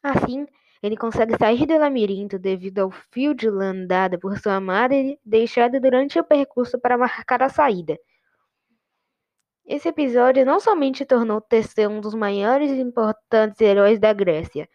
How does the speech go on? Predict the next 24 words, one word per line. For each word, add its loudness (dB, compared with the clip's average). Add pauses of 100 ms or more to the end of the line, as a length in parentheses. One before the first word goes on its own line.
(320)
bem 2
como 0
estreitou -2
os -2
laços -2
entre -4
as -4
duas 2
cidades 0
gregas, -4 (400)
Creta 2
e 0
Atenas. -4 (1040)
Bom, 0 (800)
essa 2
foi 0
a 2
lenda. -6
Espero -8
que -12
tenham -10
gostado. -8 (760)
Então, -2 (720)
tchau 0